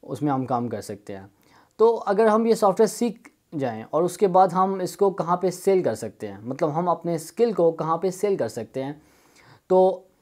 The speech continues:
सबसे पहले तो ये है कि हम ये सॉफ्टवेयर सीखें। बेसिक से लेकर एडवांस तक हम इस सॉफ्टवेयर को सीखेंगे, मैं आपको सिखाऊंगा। और सबसे पहले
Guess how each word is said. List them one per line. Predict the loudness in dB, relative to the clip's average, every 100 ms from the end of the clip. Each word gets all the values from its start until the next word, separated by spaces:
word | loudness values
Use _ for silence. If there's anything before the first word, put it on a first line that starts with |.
| _ -2
सबसे | -2 2 2
पहले | 4 2
तो |
ये | 2 2
है | 2
कि | 0
हम | 0
ये | 2 2
सॉफ्टवेयर | 2 2 0
सीखें। | -2 -4 -6 -8 _ _ -6
बेसिक | -2 0 0 4
से | 4
लेकर | 6 4 0 -2 -4
एडवांस | -2 0 0 0
तक | 2 0 0 -4
हम | -2
इस | 0
सॉफ्टवेयर | 0 0 -2
को | 0 0 0 -6 -10
सीखेंगे, | -8 -4 -2 -2 -4 -6
मैं | -2 0
आपको | 0 -2
सिखाऊंगा। | -4 -4 -2 0 0 -2 -8
और | -2
सबसे | 2 2 2 4
पहले | 4 4 2